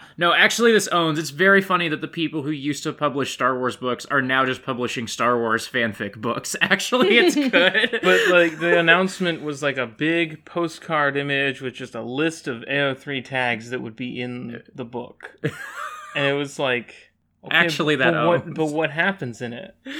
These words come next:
Speaker 3: What's the book about?
Speaker 1: Mm-hmm.
Speaker 2: That's, boy, that's, oof.
Speaker 3: Then I read some Goodreads reviews about that book a year, months later. Um,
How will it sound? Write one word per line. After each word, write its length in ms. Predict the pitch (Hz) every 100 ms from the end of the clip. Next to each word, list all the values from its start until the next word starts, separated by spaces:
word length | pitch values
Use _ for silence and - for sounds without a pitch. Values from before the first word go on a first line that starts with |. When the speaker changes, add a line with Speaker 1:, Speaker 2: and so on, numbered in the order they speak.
| 311 294
Speaker 3:
What's 220 | 170 -
the 100 | 160
book 240 | 214 220
about? 460 | 127 - 117 - - - - -
Speaker 1:
Mm-hmm. 320 | 165 156 123
Speaker 2:
That's, 420 | 104 - - - _
boy, 300 | 185 170 165 170
that's, 460 | 269 - - - _ _ _ _
oof. 80 | 170 _ _ _ _ _ _ _ -
Speaker 3:
Then 100 | 214
I 80 | 311
read 320 | 240 202 170
some 480 | - 160 139 131 127 -
Goodreads 440 | 139 180 170 147 127
reviews 360 | 123 127 113 -
about 260 | 131 123 117
that 160 | 117
book 320 | 120 117 - - _
a 60 | 147
year, 220 | 131 143
months 400 | 101 147 151 147
later. 320 | 143 127 117 - - _ _ _
Um, 380 | - 120 110 113